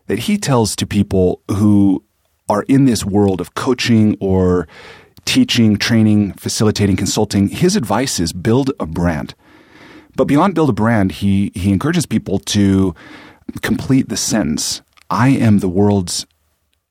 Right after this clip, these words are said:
leading expert in blank." And I gotta admit, when I was confronted with that question, with that opportunity to fill in that blank, that felt pretty challenging. Because in that moment, anything that I might fill in,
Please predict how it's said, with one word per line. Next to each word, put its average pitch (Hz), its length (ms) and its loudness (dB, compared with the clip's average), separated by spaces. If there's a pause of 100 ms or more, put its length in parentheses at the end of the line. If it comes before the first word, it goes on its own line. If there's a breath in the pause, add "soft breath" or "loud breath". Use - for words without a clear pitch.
(240)
leading 110 400 2
expert 101 440 -4
in 90 260 -2 (160)
blank." 87 640 -4 (760 loud breath)
And 110 120 0
I - 20 0
gotta 151 220 0
admit, 120 280 2
when 107 460 2 (540)
I 170 160 -2
was 151 160 0
confronted 127 340 0
with 104 140 -2
that 104 200 -4
question, 104 600 -2
with 92 140 -8
that 110 120 -2
opportunity 117 460 0
to 98 120 -8
fill 123 220 0
in 113 60 4
that 101 180 2
blank, 104 380 -2
that 113 260 -6
felt - 480 -4 (160)
pretty 107 480 0 (320 soft breath)
challenging. 87 640 -2 (600 loud breath)
Because 156 480 -2
in 151 100 0
that 165 140 2
moment, 180 300 2
anything 165 480 0
that 135 120 0
I 143 140 0
might 135 220 0
fill 139 240 0
in, 151 300 0